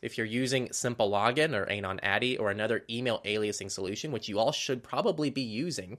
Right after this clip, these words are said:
then you're not giving them a real email. It's just an email used for Chick-fil-A. If you're using V O I P services, they just have a fake phone number. Doesn't even have to be a real phone number. There's really no reason why any of this had to be real information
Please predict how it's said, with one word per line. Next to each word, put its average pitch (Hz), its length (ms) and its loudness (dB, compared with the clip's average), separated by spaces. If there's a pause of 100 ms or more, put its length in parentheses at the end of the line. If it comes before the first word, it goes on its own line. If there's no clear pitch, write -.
(140)
then 139 140 6
you're 131 80 6
not 143 180 8
giving 160 220 2
them 151 120 2
a 139 60 4
real 135 260 4
email. 104 280 0
It's 117 180 0
just 120 220 0
an 107 120 -4
email 123 220 2
used 107 380 0
for 98 200 0
Chick-fil-A. - 580 -2 (120)
If - 100 -8
you're 120 100 0
using 123 300 4
V 120 200 6
O 110 60 8
I 107 100 8
P 107 180 -2
services, 117 540 0
they 104 100 2
just - 200 -6
have 101 120 -2
a 92 140 -4 (140)
fake - 400 2
phone 107 260 0
number. 135 340 4
Doesn't 135 220 4
even 202 80 6
have 214 80 4
to 196 80 -4
be 233 100 4
a 202 60 8
real 196 180 8
phone 202 300 6
number. 101 280 4
There's 123 220 2
really 156 240 4
no 135 200 0
reason 120 480 -2
why 107 220 2
any 135 220 2
of 120 60 2
this 113 160 2
had 107 140 -2
to 104 60 -2
be 98 120 -4
real 101 240 -2
information 110 580 -2